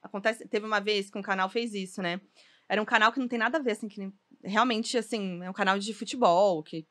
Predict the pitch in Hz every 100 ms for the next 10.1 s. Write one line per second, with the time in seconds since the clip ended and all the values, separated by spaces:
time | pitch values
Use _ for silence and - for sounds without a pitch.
0 | _ - 185 180 208 - _ - - _
1 | _ _ 220 240 240 311 302 247 233 196
2 | 185 _ _ - 220 214 - 247 233 -
3 | 226 233 254 247 240 226 226 - 214 220
4 | 233 220 233 254 294 285 196 220 226 349
5 | 294 196 196 196 190 185 190 269 - -
6 | _ - 233 233 233 233 269 - 240 247
7 | 262 226 190 233 - 254 262 226 240 240
8 | 269 247 247 254 302 269 226 - 392 349
9 | 302 262 233 226 220 240 - 240 233 233